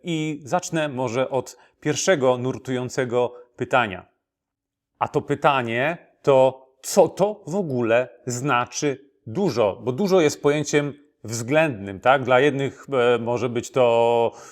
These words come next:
kilka tysięcy złotych, dla innych kilkanaście, kilkadziesiąt. No i zastanówmy się, co to znaczy dużo, e, czy w-, żebyśmy,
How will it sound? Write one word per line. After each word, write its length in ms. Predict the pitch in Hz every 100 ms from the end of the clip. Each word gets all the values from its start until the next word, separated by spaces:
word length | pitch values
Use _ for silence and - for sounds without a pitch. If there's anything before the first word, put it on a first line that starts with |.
| - -
kilka 300 | 151 120 151
tysięcy 460 | - 170 165 139
złotych, 400 | 139 156 151 151
dla 140 | 110 117
innych 220 | 135 135
kilkanaście, 640 | - 135 143 143 143 -
kilkadziesiąt. 720 | - 135 135 123 123 156 151 - - -
No 100 | 131
i 120 | 208 185
zastanówmy 520 | 175 170 175 - 135
się, 240 | 156 147
co 120 | - 175
to 100 | 151
znaczy 400 | 156 - 156 143 - 117
dużo, 640 | 143 151 139 143 143 135 131 131
e, 40 | 127 - -
czy 180 | 135 120
w-, 160 | - _ - - - -
żebyśmy, 560 | 131 120 - 127 123